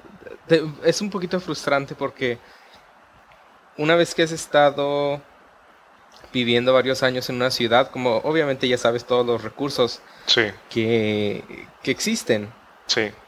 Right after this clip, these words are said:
Speaker 1: Entonces, de que ir y buscar un trabajo y aprenderte las calles y, y buscar así como de que dónde,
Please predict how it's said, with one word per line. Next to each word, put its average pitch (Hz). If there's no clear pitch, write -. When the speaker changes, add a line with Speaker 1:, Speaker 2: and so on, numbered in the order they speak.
Speaker 1:
Entonces, 147
de 131
que 110
ir 175
y 151
buscar 135
un 131
trabajo 143
y 120
aprenderte 123
las 113
calles 143
y, 120
y 117
buscar 117
así -
como 120
de 120
que 123
dónde, 123